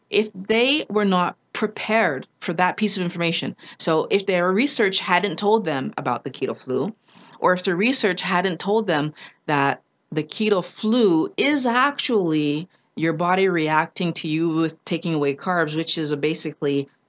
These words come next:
you are in withdrawal from carbs. If you weren't told that information,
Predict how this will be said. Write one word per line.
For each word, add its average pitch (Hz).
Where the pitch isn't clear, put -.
you 165
are 156
in 151
withdrawal 156
from 147
carbs. 165
If 208
you 233
weren't 277
told 240
that 170
information, 156